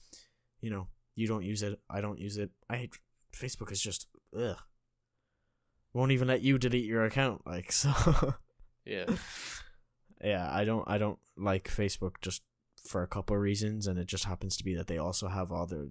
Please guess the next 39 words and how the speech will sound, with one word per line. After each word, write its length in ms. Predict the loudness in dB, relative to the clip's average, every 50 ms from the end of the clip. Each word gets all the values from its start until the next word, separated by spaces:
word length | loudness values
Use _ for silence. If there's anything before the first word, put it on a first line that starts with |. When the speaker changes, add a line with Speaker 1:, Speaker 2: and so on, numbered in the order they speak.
| -10 -12
Speaker 1:
your 160 | -10 -6 -4
data, 400 | -2 -2 -2 -2 -2 -2 -4 -4 -6
and 140 | -8 -8 -8
they 100 | -6 -6
also 420 | -6 -6 -6 -4 -4 -4 -6 -6
got 220 | -6 -4 -6 -6 -6
in 240 | -8 -12 -12 -14 -16 _ _ _ _ _ -8
trouble 300 | -6 -4 -4 -4 -4 -6
for 240 | -4 -2 0 0 0
it, 180 | -2 -4 -8
so. 280 | -12 -10 -8 -10 -10 -12 _ _ _ _ _ _ _ _ _ _ _ _ _ _ _ _ _ _ _ _ _ _ -10
Speaker 2:
A 40 | -8
lot 140 | -8 -8 -8
of 60 | -10
companies 480 | -16 -20 -14 -8 -6 -4 -2 -2 -2
Speaker 1:
Um, 40 | -2
Speaker 2:
have 220 | -2 -4 -6 -8 -10
nowadays. 720 | -14 -12 -12 -12 -12 -10 -10 -10 -10 -10 -12 -18 -20 -20 _ _ _ _ -20 -20 _ _ _ _ _ _ _ _ _ _ _ _ _ _ _ _ _ _ _ _ _ _ _ -12
Speaker 1:
Yeah, 280 | -10 -8 -8 -8 -8 0
but 140 | 4 8 10
I 80 | 10 10
will 120 | 10 8 8
say 160 | 8 6 6
that 260 | 6 4 2 0 0
TikTok 400 | 2 2 2 4 2 2 2 2
is 100 | 2 2
definitely 300 | 2 2 0 0 0 0
one 280 | 0 2 2 0 0 2
that 120 | 2 2
I 60 | 0 0
s-, 200 | 0 -2 -4 -4
would 200 | -4 -2 0 2
stay 180 | 4 4 4
on 200 | 4 4 2 0
for 360 | -2 -2 0 0 0 -2 -4 _ _ _ _ _ _ -4
hours 540 | 0 4 6 6 6 4 2 0 -2 -4 -4 -4
at 100 | -6 -6
a 100 | -4 -4
time. 340 | -4 -6 -6 -4 -6 -8